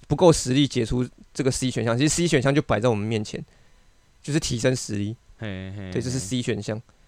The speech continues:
Speaker 1: 这就是 C 选项，对啊，所以这个在现在的物理学来讲，就是一个大统一的概念，统一场论。
Speaker 2: 啊？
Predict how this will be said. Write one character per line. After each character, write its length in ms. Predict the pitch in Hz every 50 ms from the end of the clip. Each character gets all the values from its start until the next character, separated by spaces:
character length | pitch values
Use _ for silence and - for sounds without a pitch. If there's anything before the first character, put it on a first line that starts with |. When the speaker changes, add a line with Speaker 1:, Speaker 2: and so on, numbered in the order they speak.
| _ _ - _ _ _ _ _ _ _ _ _ _ _ - - -
Speaker 1:
这 100 | - 180
就 140 | 151 - 156
是 100 | 131 139
C 180 | 127 - 120 117
选 200 | - 110 101 98
项， 180 | 117 - - - - - _ - _ _ _ _ _ _ _ _ - - - _ _ _ -
对 80 | -
啊， 140 | 104 101 139 _ _ _ _ _ _ -
所 160 | - - 185
以 200 | 190 165 139 131 - _ _ _ _ _ _ _
这 160 | - - 202
个 180 | 170 180 151 139
在 300 | 131 180 160 156 147 147
现 260 | 151 - - 180 156
在 140 | 160 170 151
的 100 | 139 135
物 140 | 165 160 139
理 80 | 123
学 180 | 113 - 120 117
来 140 | 117 117 120
讲， 180 | - 113 110
就 80 | 113 123
是 140 | - - 123
一 100 | 123 110
个 180 | 120 113 110 113
大 260 | - - 151 123 123
统 240 | - - 110 107 -
一 120 | 120 120
的 120 | 113 113
概 240 | - - - 117 107
念， 200 | 107 110 101 95 - _
统 220 | - 143 127 127
一 80 | 143 151
场 220 | 143 - 113 98
论。 200 | 107 113 101 113 131 _ _ _ _ _ _ - _ _ _ _ _ _ _ _ _ _ _ _ _ _ _ _ _ _ _ _ -
Speaker 2:
啊？ 380 | - 123 147 147 - - -